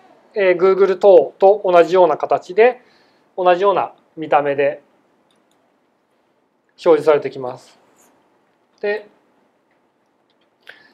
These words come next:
ヒット件数ですとか、それからそのヒットしたデータベースのそのスニペットと呼ばれるこの情報。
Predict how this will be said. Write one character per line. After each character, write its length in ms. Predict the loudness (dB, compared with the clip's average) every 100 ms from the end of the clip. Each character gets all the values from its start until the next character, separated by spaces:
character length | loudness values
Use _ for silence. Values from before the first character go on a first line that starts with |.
| _
ヒ 140 | -12
ッ 80 | -4
ト 100 | -2
件 240 | 0 0
数 540 | -2 -4 -2 0 -2 -6 _ -2
で 220 | 0 0
す 120 | -2
と 140 | -4
か、 400 | 2 4 2 -2 _
そ 120 | -6 -2
れ 80 |
か 80 | 0
ら 60 | 0
そ 100 | 0
の 80 | -4
ヒ 140 | -6
ッ 80 | -12 _ _ 0
ト 120 | 0
し 120 | 0
た 360 | 2 4 2 -2
デ 160 | 0 2
ー 20 |
タ 120 | 2
ベ 80 | 0
ー 20 |
ス 80 | 0
の 80 | -4
そ 140 | -4
の 60 | -6
ス 180 | -4 -4
ニ 140 | -4
ペ 140 | -2 -2
ッ 80 | -4 -8
ト 220 | -8 -8 -14 -6
と 80 | -2
呼 60 |
ば 120 | 2
れ 100 | 2
る 80 | 0
こ 360 | 0 -2 -2 -6
の 60 | -2
情 220 | 0 0
報。 380 | -2 -4 -4